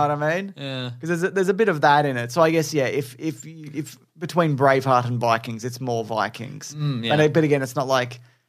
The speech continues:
Speaker 1: particularly historically accurate. You know what I mean? It's pretty small scale as well.
Speaker 2: Yeah.
Speaker 1: You know
Speaker 2: You're
Speaker 1: what I
Speaker 2: saying
Speaker 1: mean?
Speaker 2: it isn't historically accurate. I think it is.
Speaker 1: Well, no, 'cause it's
Speaker 2: Oh, in
Speaker 1: like
Speaker 2: terms
Speaker 1: a
Speaker 2: of it's,
Speaker 1: fictional
Speaker 2: it's a
Speaker 1: man
Speaker 2: fictional, right? But I, in
Speaker 1: sort
Speaker 2: terms,
Speaker 1: mostly.
Speaker 2: I think in terms of, like, geography and in terms of,
Speaker 1: Oh, yeah, sure.
Speaker 2: you know,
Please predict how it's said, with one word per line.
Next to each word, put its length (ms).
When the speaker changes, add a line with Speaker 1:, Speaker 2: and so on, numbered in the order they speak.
Speaker 1:
particularly 480
historically 760
accurate. 600
You 80
know 80
what 80
I 40
mean? 300
It's 160
pretty 240
small 380
scale 600
as 200
well. 240
Speaker 2:
Yeah. 60
Speaker 1:
You 40
know 120
Speaker 2:
You're 100
Speaker 1:
what 80
I 20
Speaker 2:
saying 140
Speaker 1:
mean? 120
Speaker 2:
it 40
isn't 180
historically 520
accurate. 260
I 20
think 240
it 80
is. 400
Speaker 1:
Well, 120
no, 100
'cause 100
it's 80
Speaker 2:
Oh, 40
in 80
Speaker 1:
like 60
Speaker 2:
terms 200
Speaker 1:
a 60
Speaker 2:
of 40
it's, 140
Speaker 1:
fictional 180
Speaker 2:
it's 120
a 20
Speaker 1:
man 180
Speaker 2:
fictional, 220
right? 200
But 120
I, 60
in 80
Speaker 1:
sort 280
Speaker 2:
terms, 320
Speaker 1:
mostly. 120
Speaker 2:
I 100
think 160
in 100
terms 320
of, 100
like, 220
geography 540
and 80
in 100
terms 340
of, 260
Speaker 1:
Oh, 80
yeah, 240
sure. 180
Speaker 2:
you 60
know, 440